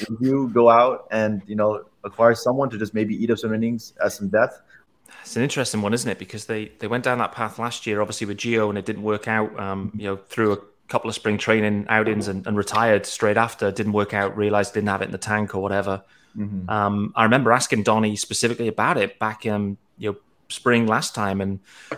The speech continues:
Speaker 2: at that point, he said, "No, we're happy with the arms." Well, of course, he's gonna say that, I guess. Um, <laughs> not gonna be speculating, but, um,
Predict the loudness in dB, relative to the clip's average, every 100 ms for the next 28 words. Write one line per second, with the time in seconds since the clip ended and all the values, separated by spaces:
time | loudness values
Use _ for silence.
0 | -14 _ 0 0 2 2 2 0 0 2
1 | 2 0 -2 0 2 4 4 2 -6 -12
2 | -6 -6 -4 -4 -4 0 0 0 -4 -6
3 | -4 -4 -6 -8 -6 -2 -2 -4 -4 -2
4 | 0 4 4 2 -6 -4 2 4 6 4
5 | 4 2 0 0 0 0 0 2 2 2
6 | 0 -2